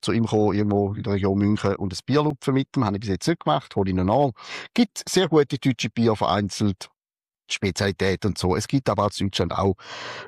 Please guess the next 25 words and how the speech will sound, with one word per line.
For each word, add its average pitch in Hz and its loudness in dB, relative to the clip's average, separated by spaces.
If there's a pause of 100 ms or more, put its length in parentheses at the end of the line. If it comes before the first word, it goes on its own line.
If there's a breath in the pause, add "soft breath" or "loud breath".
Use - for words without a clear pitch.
(100)
so 98 2
Massenbier, 95 0 (140)
wo 90 0
denkst 92 -2
du, 107 -2
wenn 95 0
ich 95 0
Wasser 87 -2
will 90 0
trinken, 92 -2
dann 87 -2
bestelle 254 0
ich 302 0
auch 160 2
Wasser - -2
und 101 0
nicht 90 -2
das - -6
Bier. 78 -4
Morgen 156 4
ist 135 -2
übrigens 151 -2
ein 123 0
Tag 117 0
des - -4